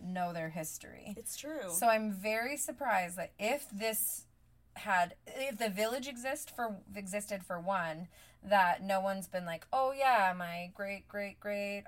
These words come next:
Speaker 1: uncle Tom lived in that village." You know what I mean? Like,
Speaker 2: That is true.
Speaker 1: I'm so surprised that there's not that.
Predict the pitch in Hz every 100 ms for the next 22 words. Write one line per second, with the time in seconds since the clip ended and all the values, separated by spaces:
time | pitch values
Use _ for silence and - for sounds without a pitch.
0 | - 202 196 202 196 196 196 196 196 202
1 | - 220 269 233 170 165 170 180 202 180
2 | 180 170 160 - 180 160 147 - 185 -
3 | - 214 202 190 185 175 175 220 202 175
4 | 175 - - - 165 160 - - 160 -
5 | 180 208 214 - 220 202 214 208 - 196
6 | 185 175 170 - 175 160 156 - 175 170
7 | 185 165 160 175 160 -